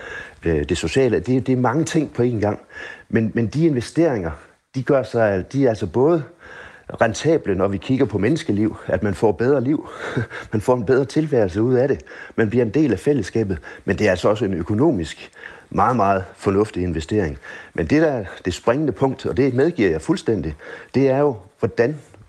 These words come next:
skaffer vi midlerne til investeringer nu? Hvis vi kigger, øh, nogle måneder tilbage,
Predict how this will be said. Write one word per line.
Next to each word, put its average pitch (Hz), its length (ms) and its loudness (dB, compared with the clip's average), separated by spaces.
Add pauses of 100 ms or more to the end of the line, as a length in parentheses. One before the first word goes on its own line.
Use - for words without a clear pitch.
skaffer 127 380 -2
vi 85 200 -4 (240)
midlerne 113 360 2
til 95 180 -2
investeringer 95 500 0
nu? 123 160 0 (480)
Hvis - 180 0
vi 113 60 0
kigger, 113 360 2 (260)
øh, 101 200 2
nogle 101 200 2
måneder 117 300 2
tilbage, 117 500 0